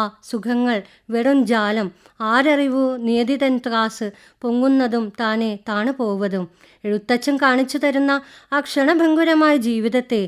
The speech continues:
കുമാരനാശൻ ലളിതമായി അവതരിപ്പിച്ചിരിക്കുന്നു. "മാറ്റുവിൻ ചട്ടങ്ങളെ" ഉദ്ഘോഷിക്കുന്ന കവി, മാറ്റം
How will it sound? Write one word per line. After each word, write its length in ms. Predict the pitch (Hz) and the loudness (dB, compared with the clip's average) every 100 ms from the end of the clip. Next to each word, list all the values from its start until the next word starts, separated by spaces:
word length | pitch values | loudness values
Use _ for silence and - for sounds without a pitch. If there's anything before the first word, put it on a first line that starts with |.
| - - _ | -6 -20 _
കുമാരനാശൻ 680 | - 208 226 254 262 262 262 | -6 -2 0 2 0 0 0
ലളിതമായി 580 | 214 220 240 294 254 226 226 | 0 0 2 2 2 -2 -4
അവതരിപ്പിച്ചിരിക്കുന്നു. 1000 | 202 196 196 226 233 240 233 190 185 180 180 _ _ _ - | -6 -4 -2 -4 -4 -6 -6 -6 -8 -8 -12 _ _ _ 0
"മാറ്റുവിൻ 500 | 262 302 302 349 370 | 4 4 4 4 4
ചട്ടങ്ങളെ" 680 | 339 269 - 277 277 247 185 170 _ _ - | 4 0 0 0 2 0 -2 -6 _ _ -6
ഉദ്ഘോഷിക്കുന്ന 680 | 247 214 277 294 330 311 294 | -4 0 0 0 0 2 2
കവി, 380 | 269 220 202 190 156 _ - - | 2 0 0 -2 -6 _ -20 -4
മാറ്റം 420 | 254 277 294 381 | 2 2 4 0